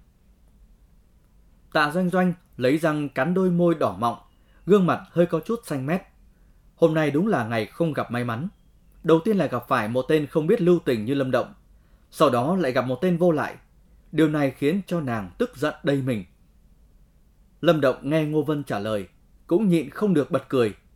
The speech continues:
Đối với cái tên nói chuyện buồn cười này, hắn cũng cảm thấy có chút hảo cảm. Lôi Lực giống như bị lột da, sắc mặt có chút âm trầm.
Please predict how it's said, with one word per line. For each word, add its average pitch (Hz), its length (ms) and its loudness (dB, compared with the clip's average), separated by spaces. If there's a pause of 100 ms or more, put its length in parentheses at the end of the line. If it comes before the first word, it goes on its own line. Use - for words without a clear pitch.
(480)
Đối 156 160 4
với 196 100 0
cái 202 220 -2
tên 180 200 2
nói 165 180 -4
chuyện 175 180 -6
buồn 127 220 0
cười 120 180 0
này, 107 220 -6 (260)
hắn 123 240 -6
cũng 175 220 -2
cảm 101 380 -2
thấy 123 280 -4
có 151 100 -4
chút 226 220 -6
hảo 120 320 -8
cảm. 95 280 -8 (1400)
Lôi 156 180 6
Lực 131 160 -2 (160)
giống 160 240 2
như 220 140 2
bị 156 120 2
lột 127 220 0
da, 147 280 -4 (260)
sắc 208 220 -4
mặt 139 180 -2 (100)
có 143 120 -4
chút 208 220 -6
âm 135 180 -2
trầm. 95 240 -8